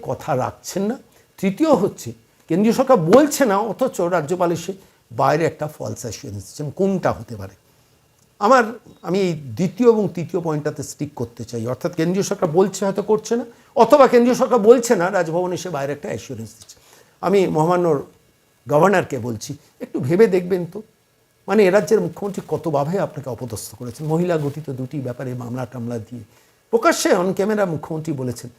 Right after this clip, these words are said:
"বাবা রাজভবনে একা যাব না", মনে আছে? তারপরেও চা চক্রে চোদ্দোই আগস্ট বিকেলবেলা সময় কাটিয়েছেন মুখ্যমন্ত্রীর পাশে দাঁড়িয়ে। করুন, কোনো অসুবিধা নেই, কেন আমরা তো সেসব দেখে অভ্যস্ত। শেলি, কিটস, বায়রন শেক্সপিয়ারের সঙ্গে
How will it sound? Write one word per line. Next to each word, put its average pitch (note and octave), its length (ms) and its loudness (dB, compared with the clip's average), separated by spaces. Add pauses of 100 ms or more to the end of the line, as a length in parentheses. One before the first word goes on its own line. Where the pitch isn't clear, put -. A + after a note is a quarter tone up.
(220)
"বাবা F#3+ 220 6
রাজভবনে E3+ 480 0
একা C#3 280 -4
যাব A2+ 300 -6
না", G2+ 140 -14 (440)
মনে B3 180 4
আছে? - 200 -6 (720)
তারপরেও A3 600 6 (600)
চা E3+ 180 0
চক্রে F3+ 320 -4
চোদ্দোই D3 380 -4
আগস্ট D3 280 -6 (140)
বিকেলবেলা C#3 480 -2
সময় B2 320 -10
কাটিয়েছেন A#2 460 -12
মুখ্যমন্ত্রীর B2 500 -12
পাশে F3+ 180 -10
দাঁড়িয়ে। F4 200 0
করুন, D3+ 360 6
কোনো F#3+ 160 -2
অসুবিধা D3 340 -4
নেই, C#3+ 100 -4
কেন E3+ 140 -6 (360)
আমরা G#3 200 4
তো G#3+ 100 -2
সেসব G3 300 -4
দেখে G#3 160 2
অভ্যস্ত। F3+ 420 -2
শেলি, F3+ 380 0
কিটস, F3 400 -6
বায়রন E3+ 320 2
শেক্সপিয়ারের E3 480 -4
সঙ্গে C#3+ 320 -6